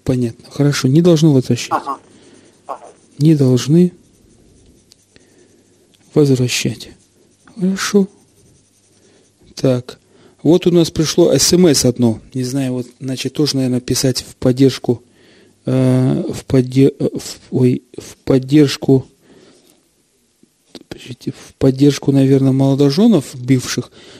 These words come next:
Speaker 1: Написано так: «Подарив беременную корову, не следует ждать,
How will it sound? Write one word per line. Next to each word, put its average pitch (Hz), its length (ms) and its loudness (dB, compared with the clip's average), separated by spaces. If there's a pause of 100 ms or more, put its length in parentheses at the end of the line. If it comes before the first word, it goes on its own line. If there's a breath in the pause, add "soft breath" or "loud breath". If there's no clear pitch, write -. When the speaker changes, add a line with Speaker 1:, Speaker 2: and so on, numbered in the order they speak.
(120)
Speaker 1:
Написано 165 440 0
так: 131 240 -2
«Подарив 185 500 4
беременную 190 580 4
корову, 185 680 4
не 143 160 0
следует 202 500 2
ждать, - 420 0